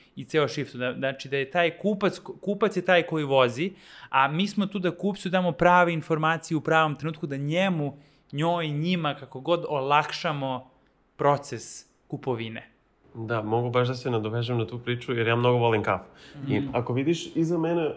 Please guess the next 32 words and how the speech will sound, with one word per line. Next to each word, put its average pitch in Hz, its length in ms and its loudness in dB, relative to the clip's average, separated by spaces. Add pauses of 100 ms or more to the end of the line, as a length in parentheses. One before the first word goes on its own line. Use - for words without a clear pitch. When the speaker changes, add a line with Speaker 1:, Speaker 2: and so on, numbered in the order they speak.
(120)
Speaker 2:
onu 139 300 -4
tamo 147 340 2
keramičku 139 720 -2
stvar, 120 460 -2
Speaker 1:
Aha. 131 480 -8
Speaker 2:
to 135 80 -2
se 147 120 -6
zove 151 340 0
V 139 200 0
šezdeset, 120 580 0
to 127 140 -2
je, 131 80 0
em, 131 1400 -6
oprema 143 380 4
za 123 120 2
pravljenje 135 380 4
Speaker 1:
Aha, 139 80 0
Speaker 2:
filter 123 260 0
kafe. 101 280 2
Speaker 1:
aha. 123 500 -6
Speaker 2:
A, 110 440 6
ja 123 160 4
sam 151 120 -6
skoro 165 280 2
našao 160 300 2
kod 131 100 -6
Hrama 139 360 -2
jednu 131 260 -2
kafeteriju 123 520 -2
koja 117 120 0
se 101 60 -8
zove 110 340 0